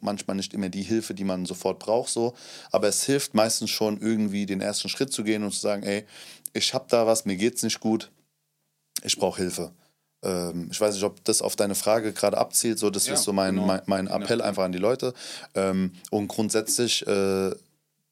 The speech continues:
Speaker 1: seid einfach gute Menschen, so gut es geht. Ich weiß, die Welt ist manchmal sehr schlecht und es passieren sehr viele schlechte Dinge und es gibt Kriege und Krisen und ganz viel komische Dinge, die auf dieser Welt passieren.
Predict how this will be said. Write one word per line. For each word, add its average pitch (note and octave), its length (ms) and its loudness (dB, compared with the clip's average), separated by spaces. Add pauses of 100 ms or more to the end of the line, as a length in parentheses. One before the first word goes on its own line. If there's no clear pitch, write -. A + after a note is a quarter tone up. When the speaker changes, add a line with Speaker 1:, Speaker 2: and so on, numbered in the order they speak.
(540)
Speaker 1:
seid G2 240 0
einfach G2+ 440 -4
gute G#2 220 -2
Menschen, G2+ 480 -4 (460)
so - 180 -6
gut A2+ 160 -6
es A2+ 140 -4
geht. A2+ 280 -2
Ich - 120 -4
weiß, A2+ 180 6
die G#2 120 -2
Welt G#2+ 200 2
ist - 320 0 (420)
manchmal G#2+ 340 0
sehr F#2+ 200 2
schlecht C3 420 0
und G2+ 180 0 (340)
es - 100 -6
passieren G#2+ 300 -2
sehr G#2 140 2
viele G2 180 -2
schlechte G2+ 360 0
Dinge B2 360 2 (360)
und G2 160 0
es - 100 -2
gibt F#2 140 -14
Kriege C#3 380 0
und G2+ 140 2
Krisen B2+ 520 0
und G2+ 280 -2
ganz G#2+ 220 0
viel G2+ 120 -6
komische C3 460 -2
Dinge, A#2+ 240 0
die A2+ 100 0
auf A2 100 0
dieser A2 200 0
Welt G#2+ 140 0
passieren. G#2 400 -2